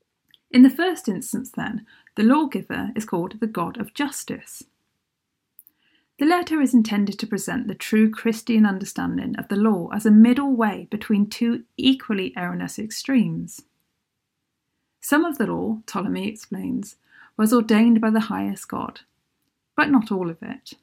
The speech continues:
The nature of the law is paralleled with the nature of the world, which also cannot be attributed to an unjust power.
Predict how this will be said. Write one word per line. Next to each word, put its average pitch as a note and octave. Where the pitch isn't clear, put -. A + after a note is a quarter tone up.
The B3
nature D4
of C#4
the C4
law F#3
is G3
paralleled F#3+
with -
the G3+
nature F#3
of E3+
the F3+
world, G3+
which A3+
also D4
cannot G#3
be G#3+
attributed F#3+
to A3+
an A#3
unjust -
power. G3+